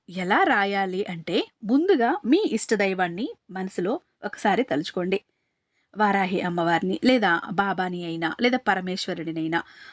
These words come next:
ఇలా మీ మీ ఇష్టదైవాన్ని మనసులో తలుచుకొని తర్వాత బిర్యానీ ఆకు మీద ముందుగా థాంక్స్ అని రాయాలి. అలా రాసిన తర్వాత మీ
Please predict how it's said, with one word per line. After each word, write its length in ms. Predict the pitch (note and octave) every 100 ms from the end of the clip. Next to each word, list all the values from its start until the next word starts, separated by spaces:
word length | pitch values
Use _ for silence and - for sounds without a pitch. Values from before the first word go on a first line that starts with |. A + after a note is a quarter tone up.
| -
ఇలా 200 | D4 D#4+ A3+
మీ 180 | G#3 F4 F#4+
మీ 140 | D#4+ -
ఇష్టదైవాన్ని 760 | A#3+ - A#3+ A3 G#3 F#3+ A3 E4 F#3
మనసులో 440 | F#3+ G#3+ A3 G#3+ - -
తలుచుకొని 520 | G3+ C#4 - B3+ B3+ - -
తర్వాత 360 | F#3 F#3+ F#3 E4+ - _ _ _ -
బిర్యానీ 520 | A3 G#3+ A3 G#3 G#3 F3
ఆకు 260 | F3+ -
మీద 260 | F3+ F3 A#3 A4 _ -
ముందుగా 640 | F#3+ A#3 F#4 G#4+ C#4+ G3 B3+ -
థాంక్స్ 360 | F3+ E3+ F#3 -
అని 200 | E3+ A3 - _ -
రాయాలి. 500 | F3+ F3 E3 A#3 - _ _ _ - - -
అలా 220 | A#3+ G4+
రాసిన 380 | D#4 G3 - F#3+
తర్వాత 420 | F3 E3 D#3 - F#3+ B4 - _ _ _ _ _ _ _ _ _ _ _ _ _ _ _ _ _ _ _ _ _ _ _
మీ 140 | B3+